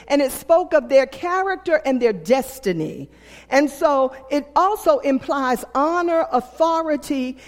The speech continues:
and character. And so he says, when you pray, say or begin to praise, begin to direct your attention to God, our Father. And I love the fact, you notice he didn't say,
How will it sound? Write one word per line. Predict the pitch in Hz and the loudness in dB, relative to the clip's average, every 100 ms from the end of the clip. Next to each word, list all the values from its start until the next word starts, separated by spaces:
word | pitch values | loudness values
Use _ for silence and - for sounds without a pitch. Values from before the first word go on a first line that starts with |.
| - | -6
and | 269 269 269 | -2 0 -2
character. | - 302 311 320 285 233 - 208 170 156 156 - - - | -6 -2 0 0 2 0 -2 -2 -2 -4 -10 -16 -14 -2
And | 311 302 | 0 2
so | 359 294 285 - | 2 4 2 0
he | 269 294 | -4 -4
says, | - 349 302 262 254 - - - | -4 -2 0 0 -2 -4 -16 -4
when | 277 403 403 370 | 0 0 0 -2
you | 339 320 | -2 -2
pray, | - - 403 403 240 196 190 220 262 - - | -4 -4 0 2 2 2 2 0 -2 -10 -20
say | - - 359 339 254 240 254 285 - | -18 0 2 2 2 4 2 2 2
or | 262 254 240 233 190 - | 4 6 4 0 -6 -4
begin | 285 233 214 370 415 403 359 | -4 -2 -2 0 0 -4 -4
to | - 285 | -4 -4
praise, | 208 - 349 247 196 190 196 214 - - - | -4 -2 0 2 2 2 0 -6 -16 -20 -4
begin | 302 285 330 370 370 | -2 0 0 -2 -2
to | 349 | -4
direct | 233 262 254 254 349 453 453 - | -2 2 2 2 2 2 0 -4
your | 339 311 | 0 2
attention | 285 - 359 330 294 - 262 247 247 | 0 -2 -2 2 2 0 -2 0 2
to | 262 | 2
God, | 208 285 320 202 190 202 - - - | 2 2 2 0 -2 -4 -10 -12 0
our | 302 349 349 | 2 4 2
Father. | - - 339 294 226 202 - | -2 0 2 2 0 -4 -4
And | - 370 | -2 0
I | 349 | 2
love | 392 427 | 0 0
the | 359 | -2
fact, | 359 294 302 | 0 -2 0
you | |
notice | 320 339 330 | 0 0 0
he | 349 | -2
didn't | 320 294 | -2 -2
say, | 285 330 277 | -2 0 2